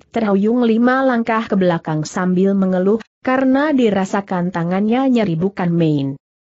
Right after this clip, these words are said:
Sedangkan tubuh Gin Tiok Suseng sendiri tergetar, walaupun tak sampai terhuyung, dia terkejut juga, sampai mengeluarkan seruan ih yang tertahan.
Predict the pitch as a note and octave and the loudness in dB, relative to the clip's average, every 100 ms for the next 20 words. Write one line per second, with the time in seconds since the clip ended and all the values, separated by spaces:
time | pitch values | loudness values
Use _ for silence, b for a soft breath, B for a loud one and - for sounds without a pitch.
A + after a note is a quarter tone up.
0 | _ - A#3+ A3 G#3+ A3 A3 A3 G#3+ G3+ | _ -4 0 2 0 0 0 0 0 0
1 | A3 - G3+ G#3+ G3+ G3 F#3+ - F#3+ F#3+ | 0 0 0 0 0 -2 -2 -4 -6 -2
2 | G#3+ - G3 G#3 A3 B3 B3 G#3 G3 G3 | -4 0 2 4 4 2 0 -2 -2 -2
3 | A3 G#3+ G#3+ - - F3+ F3 F#3+ - A#3+ | -2 -2 -6 -14 -6 -2 0 -2 -2 -2
4 | A#3+ A#3 C#4+ - - G#3 G#3+ A#3+ C#4+ C#4+ | -2 -2 -6 -6 -4 -2 -2 -2 -2 -2
5 | A#3+ A3+ A3 G#3+ G#3+ G#3 _ - F3 F#3 | -2 0 2 2 0 -4 _ -6 0 0
6 | F3 D#3+ G#3+ F#3+ G3+ G#3+ A3+ G#3+ F#3 F#3 | 0 -2 -2 -2 0 -2 -2 -2 0 0
7 | A3 - _ - A3 G3+ G#3+ A#3 C4 B3 | -2 -8 _ -4 0 0 2 2 2 2
8 | A#3 F#3+ F3 F3 F3 F3 - G3+ G#3+ A#3 | 2 2 0 -2 -4 -2 -2 0 0 -2
9 | A#3 C4+ C4+ G#3+ G3 F#3+ F3 E3+ G3+ G3 | 0 -2 0 0 0 -2 -6 -4 -4 -2
10 | F3 C#3+ | -4 -4